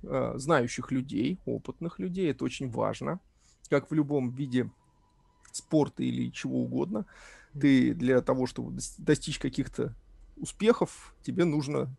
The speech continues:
Speaker 1: три вещи. А именно, ты должен практиковаться, должен решать задачи и
Speaker 2: Мгм.
Speaker 1: смотреть за лучшими.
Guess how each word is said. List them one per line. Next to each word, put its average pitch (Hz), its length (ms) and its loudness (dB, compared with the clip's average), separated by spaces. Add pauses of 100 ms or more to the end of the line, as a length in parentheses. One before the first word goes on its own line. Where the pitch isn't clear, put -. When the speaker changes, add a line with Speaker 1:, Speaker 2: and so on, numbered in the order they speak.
(100)
Speaker 1:
три 156 200 0
вещи. 135 400 2 (500)
А 139 160 8
именно, 131 480 6 (440)
ты 156 100 2
должен 135 380 6
практиковаться, 202 1000 8
должен 135 520 2 (140)
решать 139 440 6
задачи 147 560 8
и 127 80 2
Speaker 2:
Мгм. - 140 6
Speaker 1:
смотреть 156 760 4
за 180 800 6
лучшими. 143 720 2